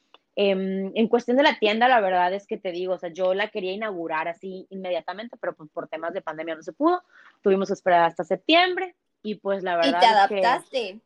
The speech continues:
Speaker 2: te adaptaste
Speaker 1: Sí.
Speaker 2: a la situación porque estuvo increíble la inauguración, aunque
Speaker 1: Sí,
Speaker 2: haya
Speaker 1: o
Speaker 2: sido
Speaker 1: sea,
Speaker 2: diferente.
Speaker 1: sí, fue virtual. Eh,
Speaker 2: Ujú.
Speaker 1: la verdad es que, eh, pues,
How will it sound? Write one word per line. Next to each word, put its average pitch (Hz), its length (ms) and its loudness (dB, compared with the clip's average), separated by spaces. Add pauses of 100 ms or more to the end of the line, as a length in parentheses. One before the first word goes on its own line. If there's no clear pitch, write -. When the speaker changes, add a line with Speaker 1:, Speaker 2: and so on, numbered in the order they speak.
(140)
Speaker 2:
te 233 80 -2
adaptaste 220 520 -2
Speaker 1:
Sí. 339 60 4
Speaker 2:
a 330 40 0
la 320 140 -6
situación 233 720 -8
porque 226 260 -10
estuvo 262 260 -8
increíble 233 500 -6
la 214 80 -8
inauguración, 190 760 -6 (360)
aunque 220 260 -4
Speaker 1:
Sí, 349 120 4
Speaker 2:
haya 392 120 6
Speaker 1:
o 285 60 4
Speaker 2:
sido 294 100 2
Speaker 1:
sea, 233 320 6
Speaker 2:
diferente. 202 460 -4
Speaker 1:
sí, 294 280 2
fue 277 200 6
virtual. 247 640 2 (460)
Eh, - 180 0
Speaker 2:
Ujú. 269 60 0
Speaker 1:
la 208 120 0
verdad 208 340 0
es 254 100 -8
que, 262 420 -4
eh, 185 320 -6 (120)
pues, 202 240 -10